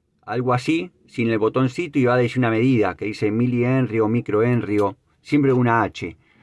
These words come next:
Eso es una medida muy grande el henry, después les voy a explicar por qué. Acá tenemos una bobina de tamaño mediano y dice quinientos cuarenta y cinco milihenrios.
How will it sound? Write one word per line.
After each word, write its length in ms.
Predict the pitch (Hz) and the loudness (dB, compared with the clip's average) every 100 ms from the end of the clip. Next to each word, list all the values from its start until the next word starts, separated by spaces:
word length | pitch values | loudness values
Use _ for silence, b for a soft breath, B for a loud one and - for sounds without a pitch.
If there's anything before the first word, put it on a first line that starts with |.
| B B B B B B | B B B B B B
Eso 200 | - 160 | -8 -4
es 60 | 165 | -2
una 160 | 160 139 | 0 2
medida 240 | 139 135 | 4 4
muy 180 | 127 123 | 2 2
grande 260 | 127 110 101 | 2 2 0
el 80 | |
henry, 280 | 104 101 92 | 0 -2 -2
después 240 | 101 101 143 | -2 0 0
les 40 | |
voy 20 | |
a 40 | 123 | 0
explicar 300 | 120 120 107 | -2 -2 0
por 220 | 104 98 | -2 -2
qué. 220 | 87 80 _ _ _ _ _ _ _ _ - | -6 -14 _ _ _ _ _ _ _ _ -8
Acá 200 | 127 196 | -4 0
tenemos 360 | 190 190 160 | 2 2 0
una 140 | 160 160 | 2 2
bobina 560 | 147 170 147 147 170 170 | 2 2 2 0 -4 -14
de 360 | - 98 98 95 | -8 -2 0 0
tamaño 460 | - 113 135 123 | 0 0 2 2
mediano 640 | 104 104 143 180 117 135 160 _ _ _ _ _ _ _ | 2 0 2 2 2 0 -2 _ _ _ _ _ _ _
y 80 | 113 | -6
dice 300 | 143 139 127 | -4 -2 -2
quinientos 340 | 135 160 160 | 0 0 0
cuarenta 220 | 143 123 | 0 0
y 40 | 120 | 0
cinco 280 | 143 139 120 | 0 2 2
milihenrios. 760 | 110 113 95 87 85 76 - | 0 0 -2 -4 -8 -10 -14